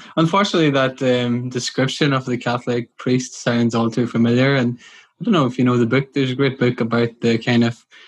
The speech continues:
uh, humanitarian religion of today by, um, Mahoney, uh, an American author. He's written about that and how, like, a lot of people, even the modern Pope and stuff, kind of fall into this more humanitarian religion.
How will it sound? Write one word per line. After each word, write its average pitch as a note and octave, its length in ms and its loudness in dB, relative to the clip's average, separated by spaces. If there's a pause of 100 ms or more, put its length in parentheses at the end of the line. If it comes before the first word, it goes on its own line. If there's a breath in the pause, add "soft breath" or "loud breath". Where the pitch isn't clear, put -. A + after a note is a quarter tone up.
(220 loud breath)
uh, A#2+ 200 0
humanitarian C#3 880 2
religion D#3 720 2
of D#3 180 0
today C3+ 560 0 (340 loud breath)
by, A#2+ 300 0
um, A#2+ 640 -2
Mahoney, E3+ 680 -2 (200)
uh, - 40 -6
an B2 340 -4
American C3 420 -4
author. C3 380 -4
He's B2+ 180 -4
written B2 160 -4
about B2+ 300 -4
that A#2+ 240 -4
and A2 120 -4
how, A#2 140 -4 (400)
like, A#2 220 -6
a G#2+ 40 -8
lot A#2 140 -2
of A#2 100 -2
people, B2 280 -2
even B2 320 -2
the A#2+ 40 -2
modern A#2 360 -2
Pope B2+ 260 -4 (500 soft breath)
and A#2+ 80 -8
stuff, A#2+ 320 -8
kind A#2 140 -4
of A2 140 -2
fall A#2 240 -2
into A2+ 180 0
this G#2+ 260 -6
more G#2+ 180 -2
humanitarian A2 720 -2
religion. A#2+ 460 -4